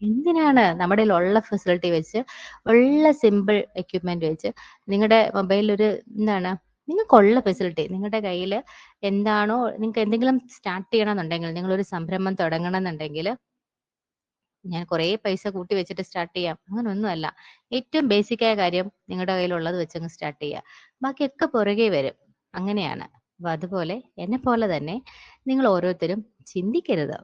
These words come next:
നമ്മൾ ഒരുപാട് ഓവർ തിങ്ക് ചെയ്താൽ പിന്നെ കാര്യം നമുക്ക് തുടങ്ങാനേ പറ്റൂല.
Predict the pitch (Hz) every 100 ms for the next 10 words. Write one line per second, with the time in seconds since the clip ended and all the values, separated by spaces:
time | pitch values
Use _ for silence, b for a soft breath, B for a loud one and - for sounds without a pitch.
0 | _ - 175 170 160 190 226 226 175 175
1 | 196 220 226 214 190 202 196 190 190 175
2 | 185 175 185 180 156 170 190 196 - 127
3 | 143 -